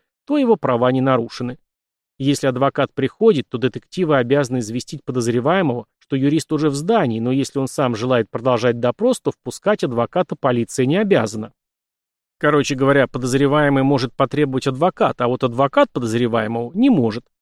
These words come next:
Как только минное поле Миранды успешно пройдено, детектив должен поставить подозреваемого в известность, что в его виновности нет сомнений, что её легко могут доказать существующими уликами. Затем он должен предложить выход.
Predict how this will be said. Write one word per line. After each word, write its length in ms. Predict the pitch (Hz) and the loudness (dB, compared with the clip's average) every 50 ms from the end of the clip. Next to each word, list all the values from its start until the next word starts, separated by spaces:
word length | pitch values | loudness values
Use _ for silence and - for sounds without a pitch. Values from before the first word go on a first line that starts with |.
| _ _ _ _ _ _ _ _ _ _ _ _ _ _ _ _ _ | _ _ _ _ _ _ _ _ _ _ _ _ _ _ _ _ _
Как 200 | - 135 120 - | -2 -2 -2 0
только 280 | - 135 120 - - 135 | -2 -4 -2 0 -2 0
минное 400 | 131 131 131 127 127 127 127 - | 0 0 0 0 0 -2 -2 -2
поле 220 | - 135 131 123 123 | -2 -2 0 0 0
Миранды 460 | 127 127 131 131 123 123 123 117 120 | 0 0 0 0 0 0 -2 -2 -4
успешно 480 | 127 - - - 127 117 - - 127 110 | -6 -6 -6 -6 -6 -6 -4 -6 -8 -8
пройдено, 500 | - 135 156 185 190 151 131 113 120 123 | -4 -2 0 0 0 0 -2 -4 -6 -4
детектив 520 | 123 123 117 - 131 - - - 151 135 | -4 -4 -4 -4 -6 -6 -4 -4 -4 -2
должен 300 | 127 139 127 117 117 110 | 0 -2 -2 -2 -4 -4
поставить 520 | - 127 120 - - - 139 139 123 - | -4 -4 -4 -4 -2 -2 -2 -2 -2 -4
подозреваемого 760 | _ 139 127 127 107 113 123 123 120 139 147 151 147 147 139 131 | _ -4 -4 -2 -2 -2 -2 -2 -2 -2 -2 0 0 -2 -2 0
в 80 | 131 143 | -2 -2
известность, 580 | 131 139 170 233 226 - - 113 - - _ _ _ _ _ _ _ | -2 -2 -2 -2 -4 -4 -6 -10 -12 -12 _ _ _ _ _ _ _
что 180 | _ _ 247 240 | _ _ -4 -2
в 60 | 208 | -2
его 220 | 202 208 208 190 | 0 2 2 2
виновности 600 | 160 160 175 175 202 240 240 202 170 139 - - | 2 2 2 2 2 0 0 0 -2 -4 -4 -4
нет 220 | 147 139 139 127 - | -2 -2 -2 -2 -4
сомнений, 600 | - - 135 127 139 170 214 247 240 202 151 123 | -4 -2 -2 -2 0 0 0 0 0 0 -2 -2
что 200 | - - - 131 | -4 -6 -6 -4
её 240 | 127 127 123 131 131 | -4 -2 -2 -2 -2
легко 380 | 127 123 - - - 196 214 | -2 -4 -6 -4 -2 0 2
могут 260 | 214 185 151 135 123 | 2 0 -2 -4 -4
доказать 480 | 113 123 - - 117 107 110 147 151 - | -6 -6 -4 -4 -4 -2 -2 -2 -2 -2
существующими 840 | - 135 - - 139 123 - - 120 120 120 120 - - - 127 147 | -4 -6 -6 -4 -6 -8 -6 -6 -4 -2 -2 -2 -4 -4 -4 -2 -2
уликами. 500 | 190 220 170 120 - - 120 117 120 - _ _ _ _ _ _ _ _ _ _ _ _ _ | 0 0 0 -2 -4 -4 -6 -6 -6 -8 _ _ _ _ _ _ _ _ _ _ _ _ _
Затем 380 | - 127 151 156 - 285 294 277 | -2 0 0 0 2 2 2 2
он 140 | 269 247 220 | 2 2 4
должен 300 | 233 240 226 214 233 202 | 4 4 4 4 0 -2
предложить 600 | - 160 113 113 117 110 95 123 135 123 - _ _ _ | -4 -4 -2 0 0 0 2 0 -2 -2 -4 _ _ _
выход. 500 | 120 117 143 127 110 - - 87 - | -2 0 0 0 0 -2 -8 -14 -16